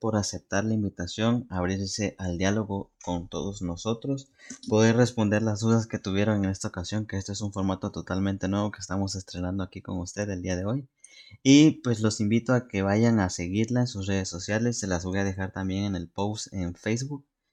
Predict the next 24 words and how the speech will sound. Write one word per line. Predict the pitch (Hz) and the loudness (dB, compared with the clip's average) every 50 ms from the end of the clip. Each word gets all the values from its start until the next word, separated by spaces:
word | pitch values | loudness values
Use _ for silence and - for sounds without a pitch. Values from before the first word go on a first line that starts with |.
| _ _ _ _ _ _ _ | _ _ _ _ _ _ _
Y | - 113 120 117 117 113 | 2 4 6 6 6 4
si | 107 - 104 92 | 4 0 -4 -4
quieren, | - - 107 107 107 110 101 95 85 - - _ | 0 0 2 4 4 4 2 2 0 -4 -8 _
eh, | 92 95 90 90 90 - - | -6 -2 -2 -2 -2 -4 -4
ir | - 101 95 104 | -4 0 2 2
a | 101 92 87 | 2 2 0
comentarle | - 95 95 87 85 85 95 98 98 98 | -2 -2 -4 -4 -2 -4 -4 -2 0 0
algo, | 95 101 107 110 113 101 | 0 0 0 0 -2 -2
vayan | 92 90 90 95 95 98 | -2 -2 -2 -2 -2 -4
también, | - 87 85 87 95 107 120 127 127 127 _ _ _ _ _ _ _ _ _ _ | -6 -8 -6 -4 -2 -2 -2 -2 -4 -6 _ _ _ _ _ _ _ _ _ _
agenden | - 92 87 104 101 98 101 101 98 | -4 -2 0 2 2 2 2 0 0
su | - - 87 | -2 -6 -6
cita, | - - 110 117 113 113 - 110 107 | -4 -2 0 0 0 0 0 0 2
ella | 101 101 101 101 101 98 92 90 76 - _ _ | 2 2 2 2 2 2 0 0 -2 -6 _ _
está | - - 92 - - 95 - | -12 -10 -10 -4 -4 -4 -4
capacitada, | - 98 - 95 95 - 92 82 - - 95 101 107 117 117 113 | -4 -8 -6 -6 -8 -6 -8 -10 -6 -2 0 0 2 2 0 0
es | 107 - | -2 -4
súper | - 107 - - 107 98 | -8 -10 -8 -6 -6 -6
profesional. | 104 98 92 92 95 - - 85 90 98 110 120 - 143 - _ _ _ _ _ _ _ _ _ | -4 -6 -6 -6 -8 -8 -6 -4 -2 0 0 0 -2 -4 -10 _ _ _ _ _ _ _ _ _
Y | 127 131 135 | 2 2 2
les | 139 135 123 110 | 4 2 0 0
recomiendo | 113 104 - - 95 92 90 95 101 104 110 104 - _ | 0 -4 -4 -4 -4 -2 -2 -2 -2 -2 -2 -4 -6 _
que | - - 110 113 113 - _ - | -2 0 0 0 0 -2 _ -12
sigan | - - - 98 98 101 107 110 110 110 - - | -10 -8 -4 -2 0 2 4 4 4 2 0 -4